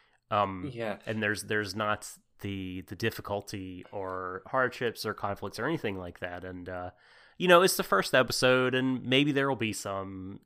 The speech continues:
Speaker 1: and on and on, but I just don't think that's the kind of show this is. It really does feel like unmoored from reality and very much kind of an idyllic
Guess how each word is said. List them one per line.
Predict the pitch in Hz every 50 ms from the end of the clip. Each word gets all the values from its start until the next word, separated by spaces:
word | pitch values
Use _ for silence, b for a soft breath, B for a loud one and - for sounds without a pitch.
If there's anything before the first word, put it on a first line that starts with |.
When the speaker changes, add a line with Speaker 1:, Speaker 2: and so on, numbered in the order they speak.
| _ 117
Speaker 1:
and | - 123 123
on | 120 117 120 117
and | 107 101
on, | 98 98 101
but | 95 107 107 98
I | 110
just | 107 127 120
don't | - 135 123 -
think | 123 113 -
that's | 117 113 - -
the | - -
kind | - - - 110 110 107
of | 110 -
show | - - 120 113 117
this | 110 117 110 - -
is. | 120 127 139 143 135 -
It | - 107
really | 101 110 120 135 135 131 123
does | 120 120 117 104 -
feel | - - 110 107 101
like | 98 98 95 95 - - b b b b b b b b b b _ _ _ _ -
unmoored | 127 123 135 139 135 127 127 123 123 120 117
from | - - 117 110
reality | 110 104 98 95 95 95 95 95 92 98 95 95
and | 98 101 101
very | 107 113 113 113
much | 107 110 101 - - -
kind | - 107 98
of | 95 98
an | 104 -
idyllic | 98 104 101 98 101 98 95 98 92 - - -